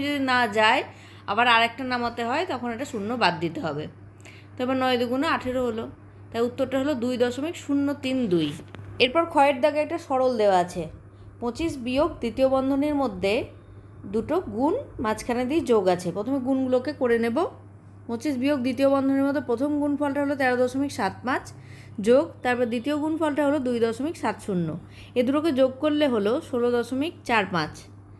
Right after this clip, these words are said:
এবার দেখো, পঁচিশ থেকে এটা বিয়োগ দিতে হবে। তো বিয়োগটা কীভাবে করবে দেখো, পঁচিশের পরে কিছু নেই,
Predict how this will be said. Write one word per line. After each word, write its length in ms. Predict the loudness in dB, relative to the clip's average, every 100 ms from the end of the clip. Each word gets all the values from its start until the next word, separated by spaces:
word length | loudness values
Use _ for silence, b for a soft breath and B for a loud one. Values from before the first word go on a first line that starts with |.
| B B B 0
এবার 160 | 0 2
দেখো, 240 | 2 2 -2 -2 -12 -20 -6 0
পঁচিশ 280 | 2 2 0
থেকে 160 | 0 0
এটা 100 | 0 2
বিয়োগ 180 | 2 2 0
দিতে 160 | 2 4
হবে। 180 | 4 2 0 -6 -20 -20 -2
তো 60 | 4 4 4
বিয়োগটা 380 | 2 2 2 -2 0
কীভাবে 260 | 2 0 2
করবে 200 | 0 2 0
দেখো, 160 | 0 -2 0
পঁচিশের 420 | -2 -2 -2 -2 0
পরে 140 | 0 0
কিছু 160 | -2 0 2
নেই, 160 | 2